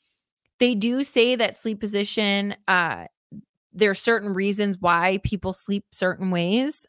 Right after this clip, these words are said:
Uh, there's also, if you kind of, there's, like, quizzes and stuff that if you, if you sleep this way, it says something about your personality, right? Like, it's, and it probably does. Like, our subconscious is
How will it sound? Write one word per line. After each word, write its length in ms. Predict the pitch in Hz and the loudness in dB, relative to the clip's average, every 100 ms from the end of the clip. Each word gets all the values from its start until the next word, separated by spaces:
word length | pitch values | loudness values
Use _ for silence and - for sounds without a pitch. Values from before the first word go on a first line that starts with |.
| - | -2
Uh, 280 | 180 165 170 | 0 0 -2
there's 180 | 202 180 | -4 -4
also, 720 | - 180 190 - 190 180 180 180 _ _ - | 0 0 2 2 4 4 4 0 _ _ -6
if 160 | 190 185 | -6 -4
you 240 | 190 185 | -4 -4
kind 260 | - 196 190 | -4 -2 -2
of, 160 | 185 - | -4 -8
there's, 260 | - 190 175 | -6 -4 -4
like, 180 | 160 143 _ _ _ _ _ _ | -6 -8 _ _ _ _ _ _
quizzes 440 | 214 208 220 214 | 0 2 2 2
and 160 | 220 220 | -2 -4
stuff 380 | - 214 214 - | 0 0 0 -4
that 160 | 185 | -4
if 180 | 185 175 | -4 -6
you, 420 | 185 190 180 170 - | -4 -4 -4 -6 -4
if 180 | 196 196 | -4 -2
you 80 | 180 | -2
sleep 380 | - 208 202 | 0 0 -2
this 300 | - 196 - | 0 0 0
way, 340 | 202 190 190 190 | 2 4 4 2
it 120 | 185 | 0
says 240 | - 190 | 0 0
something 280 | - 180 190 | 0 -2 0
about 200 | 190 185 | 0 0
your 80 | 165 | 0
personality, 640 | - 180 175 165 156 175 | -2 -2 0 0 0 -2
right? 200 | 170 185 | 0 0
Like, 200 | 175 175 | 0 -2
it's, 280 | 175 170 - - _ _ _ _ | -2 -4 -6 -8 _ _ _ _
and 240 | 190 185 - _ _ - | -2 -2 -4 _ _ -2
it 140 | 247 | 2
probably 460 | 294 285 269 254 226 | 6 6 4 2 4
does. 440 | 202 202 156 180 | 6 6 4 0
Like, 200 | 185 175 | -2 2
our 160 | 190 208 | 2 2
subconscious 720 | 254 247 - 214 214 220 214 | 2 -2 2 2 2 -2 -4
is 180 | 190 | -6